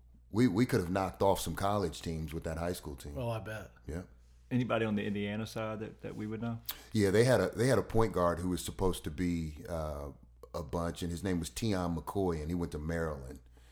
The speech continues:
Speaker 1: And this would have been back in the eighties, but he didn't, um, you know, he had a good, good career there, but, yeah, we,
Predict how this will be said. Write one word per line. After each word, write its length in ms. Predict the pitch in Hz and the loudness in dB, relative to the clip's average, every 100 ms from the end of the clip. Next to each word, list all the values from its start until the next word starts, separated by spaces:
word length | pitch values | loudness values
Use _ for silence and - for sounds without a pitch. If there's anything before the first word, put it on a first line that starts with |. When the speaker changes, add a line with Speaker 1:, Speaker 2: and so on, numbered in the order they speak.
| - - | -20 -14
Speaker 1:
And 140 | 82 85 | -6 -2
this 200 | 92 - | -2 -2
would 120 | 82 | -4
have 100 | 76 | -2
been 160 | 80 76 | -4 -4
back 280 | 80 78 82 | -4 -6 -6
in 80 | |
the 120 | 78 76 | -6 -6
eighties, 300 | 76 76 71 | -6 -8 -8
but 220 | - - | -8 -6
he 140 | 90 | -4
didn't, 260 | 87 69 78 | -2 -2 -6
um, 380 | 73 71 71 71 - - - - - - - - | -6 -6 -8 -10 -16 -20 -20 -20 -20 -20 -20 -6
you 60 | 101 | 0
know, 120 | 104 - | 0 2
he 80 | |
had 120 | 107 85 | 0 0
a 20 | |
good, 180 | 87 82 - | -4 -6 -6
good 180 | 87 71 | -8 -6
career 300 | 82 80 73 | -6 -4 -4
there, 200 | 78 78 | -6 -6
but, 200 | 73 73 - - - - - - - - - - | -6 -10 -12 -20 -20 -20 -20 -20 -20 -20 -20 -14
yeah, 100 | - | -10
we, 200 | 76 87 | -4 -2